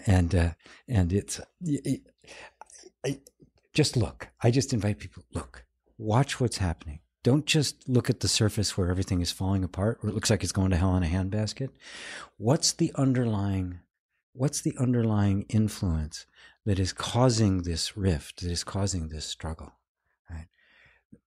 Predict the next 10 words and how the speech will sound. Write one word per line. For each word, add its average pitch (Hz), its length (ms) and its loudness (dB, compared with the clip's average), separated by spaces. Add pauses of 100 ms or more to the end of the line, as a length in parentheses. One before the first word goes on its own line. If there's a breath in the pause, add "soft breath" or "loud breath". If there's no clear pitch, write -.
Awakening 92 540 2 (100)
is 123 220 -2
the 98 100 4
underlying 73 420 -2
rift. 69 240 -12
Consciousness - 580 -2
becoming 82 380 -2
aware 73 300 -2
of 69 80 -10
itself, - 460 -12